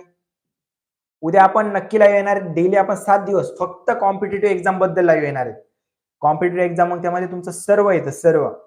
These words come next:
ओके, तर मित्रांनो, लाईव्ह नक्की अटेंड करत चला. ओके, definitely तुमचे सर्व डाऊट इथे क्लिअर होतील. तुम्हाला काही डाऊट येत असेल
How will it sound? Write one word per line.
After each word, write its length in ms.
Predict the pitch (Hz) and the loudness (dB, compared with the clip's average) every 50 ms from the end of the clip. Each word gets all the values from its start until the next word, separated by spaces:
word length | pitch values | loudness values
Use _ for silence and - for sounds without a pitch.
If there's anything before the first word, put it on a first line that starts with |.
| _ _ _ _ - | _ _ _ _ -4
ओके, 500 | 156 170 165 233 233 233 - - _ _ _ _ _ - | -4 -2 -2 -2 -4 -4 -8 -16 _ _ _ _ _ -6
तर 80 | 165 165 | -6 -4
मित्रांनो, 420 | 175 185 185 - 214 214 220 220 | -4 -4 0 0 0 2 2 4
लाईव्ह 280 | 202 196 196 202 208 185 | 6 6 6 6 4 0
नक्की 280 | 175 170 175 - 214 | 0 -2 0 2 2
अटेंड 280 | 208 196 208 202 196 190 | 2 2 2 -2 -2 0
करत 220 | 208 196 196 185 | 2 2 2 2
चला. 280 | - 196 185 185 185 185 185 - 160 | 2 0 0 0 0 -4 -6 -8 -8
ओके, 240 | 160 160 - 202 | -8 -4 -4 -6
definitely 560 | 170 147 147 170 170 190 196 196 185 196 196 185 | -4 -2 -4 -4 -2 -2 -4 -6 -6 -6 -8 -10
तुमचे 200 | 190 185 196 - | -10 -12 -12 -14
सर्व 360 | - - 175 170 185 190 202 | -8 -2 0 2 4 4 4
डाऊट 220 | 196 190 190 185 | 6 4 2 2
इथे 160 | 185 185 185 | 0 -6 -6
क्लिअर 200 | 175 165 160 156 | -4 -2 0 0
होतील. 280 | 151 139 - 123 117 - | 0 -2 -4 -8 -14 -14
तुम्हाला 200 | 147 160 165 175 | -10 -6 -6 -6
काही 280 | 170 - 160 160 175 180 | -4 0 2 2 4 4
डाऊट 180 | 185 185 185 | 4 4 2
येत 140 | 190 185 190 | -2 -6 -8
असेल 240 | 185 - 202 208 | -10 -10 -10 -10